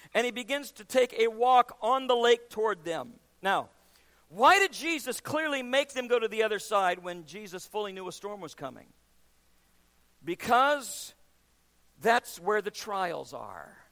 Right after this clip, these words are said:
Sometimes he's going to lead you to places where the trials are, and you're not going to understand why. But trials, by their very nature, when Jesus leads you into them,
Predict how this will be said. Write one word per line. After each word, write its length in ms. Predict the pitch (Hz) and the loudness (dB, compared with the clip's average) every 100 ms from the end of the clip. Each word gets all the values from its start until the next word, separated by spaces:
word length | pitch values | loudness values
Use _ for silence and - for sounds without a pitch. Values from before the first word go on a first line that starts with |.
| _ _ _ _ _ _ _ _ _ _ | _ _ _ _ _ _ _ _ _ _
Sometimes 1200 | - - - 277 311 - 160 135 139 156 - - _ _ _ | -18 -10 0 0 0 -4 -4 -4 -10 -14 -18 -20 _ _ _
he's 180 | _ 170 | _ -14
going 260 | 160 170 160 | -8 -8 -4
to 60 | |
lead 480 | 165 165 208 277 208 | -4 -4 -6 -8 -12
you 120 | 156 | -14
to 160 | 143 135 | -14 -16
places 580 | - 120 113 - 123 - 127 | -12 -10 -10 -14 -18 -18 -14
where 140 | 143 | -14
the 80 | 131 | -14
trials 720 | - - 165 180 175 165 139 - | -16 -16 -10 -8 -8 -10 -14 -16
are, 580 | 135 127 104 73 - _ _ _ _ _ | -16 -12 -14 -14 -20 _ _ _ _ _
and 180 | 143 147 | -12 -10
you're 100 | 143 | -10
not 380 | 147 160 175 143 | -6 -6 -6 -8
going 220 | 151 151 | -12 -12
to 100 | 147 | -12
understand 640 | 143 139 131 - 117 120 107 101 | -12 -14 -16 -16 -14 -16 -18 -14
why. 500 | 113 104 95 71 55 _ _ _ _ _ | -14 -12 -16 -20 -20 _ _ _ _ _
But 500 | 117 180 131 - - - _ _ _ _ _ _ _ _ _ | 6 6 6 -6 -20 -20 _ _ _ _ _ _ _ _ _
trials, 680 | - 185 226 277 302 262 - | -2 4 6 8 6 2 0
by 180 | 190 175 | 0 2
their 140 | 180 | 0
very 260 | 165 214 254 | 0 -2 -2
nature, 400 | 247 220 - 135 | -4 -8 -10 -12
when 240 | 131 156 | -10 -12
Jesus 580 | 135 139 208 202 220 - | -12 -12 -12 -10 -12 -10
leads 400 | 170 175 220 175 | -10 -10 -10 -14
you 120 | 208 | -14
into 300 | 185 160 123 | -12 -12 -12
them, 380 | 110 104 110 139 | -14 -14 -16 -20